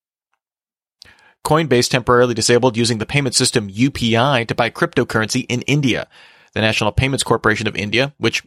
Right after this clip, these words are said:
oversees U P I, issued a statement after Coinbase enabled support for U P I, stating it is not aware of any crypto exchange using U P I. DoorDash announced a new subscription tier, Dash Pass, for students, designed for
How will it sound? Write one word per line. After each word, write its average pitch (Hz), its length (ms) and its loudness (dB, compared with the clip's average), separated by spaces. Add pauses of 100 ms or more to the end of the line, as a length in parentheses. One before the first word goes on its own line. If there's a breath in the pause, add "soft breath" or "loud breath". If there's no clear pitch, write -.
oversees 107 480 -2
U 113 100 -4
P 107 160 -2
I, 120 200 0 (340 loud breath)
issued 185 240 0
a 143 60 0
statement 143 520 0
after 135 360 -4
Coinbase 113 480 0
enabled 151 400 0
support 113 280 -2
for 113 100 -4
U 107 140 -4
P 104 220 -2
I, 117 200 -2 (180)
stating 123 500 0
it 135 260 0
is 117 160 -4
not 139 320 -2
aware 143 400 2
of - 200 -6
any 190 200 0
crypto 180 340 0
exchange 131 580 0 (100)
using 117 320 0
U 95 140 -4
P 117 200 2
I. - 220 -2 (1600 soft breath)
DoorDash 139 420 4
announced 123 240 -2
a 120 60 -4
new 123 100 0
subscription 123 560 -2
tier, 117 420 -4
Dash 139 460 -2
Pass, 113 340 0
for - 140 -6
students, 151 460 -2 (240 loud breath)
designed 120 260 -2
for - 80 -6